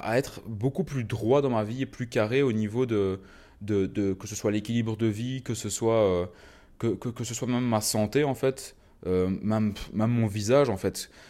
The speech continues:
Quand, quand je vois des, par exemple, des vidéos de moi il y a un an, euh, il y a,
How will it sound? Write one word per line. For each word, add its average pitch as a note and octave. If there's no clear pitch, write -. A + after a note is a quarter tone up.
Quand, G2
quand G#2+
je G#2
vois B2
des, G2
par G2
exemple, G#2
des G#2+
vidéos G#2+
de A2
moi A2+
il A#2
y G#2+
a F#2
un G2+
an, C3+
euh, F2+
il E2
y F#2+
a, D#2